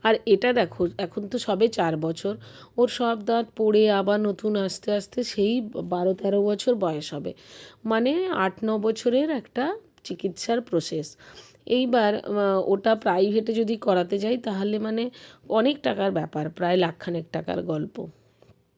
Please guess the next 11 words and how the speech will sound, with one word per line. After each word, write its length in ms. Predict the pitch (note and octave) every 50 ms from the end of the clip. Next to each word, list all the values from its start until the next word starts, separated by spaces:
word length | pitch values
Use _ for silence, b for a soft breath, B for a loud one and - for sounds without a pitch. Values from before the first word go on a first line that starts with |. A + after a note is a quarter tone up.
| _ _ _ _ _ _ _ _ _ _ _ _
আর 380 | - A#3 G3 F#3 F3+ F#3 F#3 F#3 B B B B B B B B B
তাই 180 | - A#3+ A3+ A3+
জন্য 200 | A3 B3 C4+ C#4+
আমরা 180 | D4 C4 C4 B3+
ভাবলাম 380 | A#3+ A#3+ A#3 A3+ A#3 A#3 A#3+
যে, 140 | G#3+ A#3+ A#3+ G#3+ G#3+ -
"ঠিক 180 | - A#3 -
আছে, 180 | - F#3 F3 F3
চলো 240 | - - E3 E3 E3+
গিয়েই 480 | E3 D#3+ F3 E3+ E3 E3 E3 E3 G3
দেখি।" 440 | G#3 F#3+ F3+ D3+ - - - - -